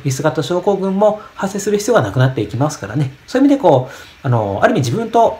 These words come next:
仲直りすることですね。自分と和解することです。そうなると、えー、人生もうまくいきますからね。例えば喧嘩も戦争もですね、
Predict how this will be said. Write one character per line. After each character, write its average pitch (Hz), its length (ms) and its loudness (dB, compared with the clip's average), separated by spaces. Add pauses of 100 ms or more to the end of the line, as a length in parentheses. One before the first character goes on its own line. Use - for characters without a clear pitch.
(140)
仲 127 200 2
直 233 140 4
り 240 40 -2
す - 60 -6
る - 60 -6
こ 214 80 0
と 190 80 0
で 139 60 2
す 135 80 -6
ね。 156 180 -2 (160)
自 - 120 -2
分 220 100 0
と 120 140 2
和 113 120 -2
解 185 180 4
す 202 80 -6
る 208 60 -6
こ 240 100 -4
と - 60 -4
で - 60 -2
す。 - 220 -16
そ 247 120 -4
う - 20 2
な 277 80 2
る 254 100 -2
と、 233 240 2 (300)
え 107 400 0
ー、 113 40 -2
人 120 40 -2
生 120 140 0
も 98 100 -2
う - 20 -2
ま 127 120 2
く 117 80 -8
い - 20 -6
き 117 100 -4
ま 131 120 0
す - 80 -12
か 104 100 -4
ら 90 80 -6
ね。 131 180 -2 (2250)
例 202 60 -8
え 185 40 -4
ば 135 100 -2
喧 247 160 0
嘩 262 100 0
も 254 80 -2
戦 254 160 -2
争 262 140 0
も 247 100 0
で 165 100 2
す 131 100 -2
ね、 135 240 2